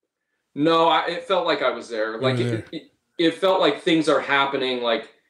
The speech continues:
Speaker 1: I don't, I didn't necessarily, like, feel like, like, you know, like, wind or breeze or anything like that, but I could see stuff happening. Like, you could s-,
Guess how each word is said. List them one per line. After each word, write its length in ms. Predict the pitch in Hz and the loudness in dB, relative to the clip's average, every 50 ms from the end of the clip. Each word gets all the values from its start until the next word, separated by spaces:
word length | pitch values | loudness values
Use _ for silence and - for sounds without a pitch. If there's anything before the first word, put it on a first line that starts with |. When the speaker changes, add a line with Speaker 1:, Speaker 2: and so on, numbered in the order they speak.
| _ _ _ _ _ _ _ _ | _ _ _ _ _ _ _ _
Speaker 1:
I 120 | - 143 156 | -2 0 2
don't, 200 | 185 185 - 170 | 2 0 0 0
I 140 | 160 160 | 0 0
didn't 180 | 175 185 185 - | 0 -2 -2 -2
necessarily, 720 | 180 170 160 - 160 151 - 185 175 165 165 151 151 139 | -2 -2 -2 -2 -6 -6 -2 -2 0 2 2 2 2 0
like, 220 | 131 127 120 - | 0 0 -2 -4
feel 800 | - - - _ - 143 143 143 143 139 135 131 127 127 123 120 117 | -6 -16 -8 _ 0 2 2 4 4 2 2 2 2 2 0 0 0
like, 420 | 117 110 107 107 - - - _ _ - - - _ _ _ _ _ _ _ _ _ _ _ _ _ _ _ _ _ _ _ _ _ | -2 -2 -2 -4 -6 -12 -20 _ _ -20 -20 -20 _ _ _ _ _ _ _ _ _ _ _ _ _ _ _ _ _ _ _ _ _
like, 220 | 131 135 131 127 - - - _ _ _ _ _ _ _ _ _ - | -2 -2 -2 -2 -2 -8 -14 _ _ _ _ _ _ _ _ _ -2
you 120 | 170 160 | 0 2
know, 180 | 151 139 127 127 | 4 4 4 4
like, 300 | 127 123 117 117 123 131 | 4 2 0 -2 -4 -2
wind 400 | 156 185 185 185 180 175 165 151 | 0 2 4 2 2 2 2 2
or 100 | 139 120 | 2 2
breeze 640 | 113 - - 127 147 165 170 170 170 175 165 143 139 | 0 -4 -4 -2 0 2 2 0 0 -2 -2 0 0
or 160 | 127 123 127 | 2 2 2
anything 340 | 131 131 123 123 - 127 123 | 2 0 -2 -4 -4 -2 -2
like 220 | 120 117 113 - | 0 -2 -2 0
that, 300 | - 143 143 139 135 - - | 0 2 2 2 0 -2 -2
but 80 | 135 | 0
I 100 | 123 120 | 0 0
could 200 | 120 - 131 - | 0 0 -4 -4
see 400 | - - - - - 175 170 165 165 | -4 -6 -6 -4 -4 -4 -4 -4 -4
stuff 380 | - - - 160 135 - - | -4 -2 0 0 0 0 0
happening. 500 | - 127 131 - - - 117 113 110 107 | -2 0 0 0 0 -2 -4 -6 -6 -6
Like, 220 | 107 107 110 110 123 | -4 -4 -6 -6 -6
you 100 | 127 127 | -8 -8
could 100 | 131 120 | -8 -8
s-, 220 | - - - - | -8 -10 -10 -10